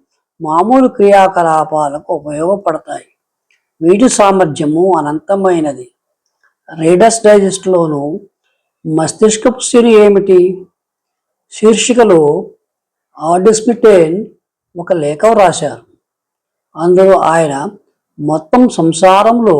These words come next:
ఎంత విద్యుత్ ఉపకరణాల సామర్థ్యం ఉందో దాన్ని పూర్తిగా ఒక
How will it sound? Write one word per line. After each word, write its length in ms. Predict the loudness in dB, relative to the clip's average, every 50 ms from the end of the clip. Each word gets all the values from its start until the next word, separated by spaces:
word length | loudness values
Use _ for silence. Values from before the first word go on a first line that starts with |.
| -2 -6 -10 -16 _ _ _ _ _ _ _ _ _ _ _
ఎంత 380 | -10 -8 -6 -4 -4 -2 0 2 2 2
విద్యుత్ 400 | 2 0 0 0 0 0 0 -4 -16 _ _ _ _ _ _ _
ఉపకరణాల 600 | -16 -8 -6 -2 0 2 2 4 4 4 4 4 2 0
సామర్థ్యం 560 | -2 -2 -2 0 0 0 -2 -2 -2 -4 -4 -4 -6
ఉందో 340 | -6 -6 -6 -4 -4 -4 -6 -6 -8 -10 -12 _ _ _ _ _ _ _ _ _ -4
దాన్ని 300 | 0 2 4 4 4 2 0
పూర్తిగా 560 | 0 -2 -2 -2 -2 -2 -2 0 2 4 4 4 2 0 -6 _ _ _ _ _ _ _ _ -18
ఒక 160 | -10 -8 -6